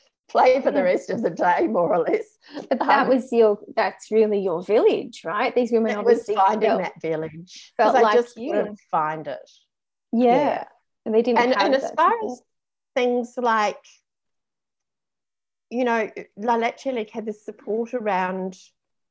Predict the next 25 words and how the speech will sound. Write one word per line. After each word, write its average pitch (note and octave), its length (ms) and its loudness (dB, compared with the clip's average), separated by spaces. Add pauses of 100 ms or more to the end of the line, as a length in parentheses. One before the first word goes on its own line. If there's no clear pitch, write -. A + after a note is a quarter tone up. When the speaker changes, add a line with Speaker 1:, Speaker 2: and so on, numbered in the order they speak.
(880)
Speaker 1:
um, F3 400 -10
nutrition. G3 640 -8
So B3 80 -10
you G#3 120 -10
would G3+ 120 -14
never G3 200 -10
find F3 300 -10
a E3+ 40 -8
Tim F3+ 280 -12
Tam F3+ 260 -10
at E3+ 100 -10
a F3 60 -6
La E3 100 -8
Leche D#3+ 340 -12
League E3 260 -10
meeting. F#3 320 -10
It - 120 -12
would F3+ 120 -10
always E3+ 340 -12
be E3+ 120 -14
whole E3 360 -12
Speaker 2:
Okay. B3 220 -4
Speaker 1:
foods. F#4 200 -10
And B3+ 120 -8
I, G3+ 140 -6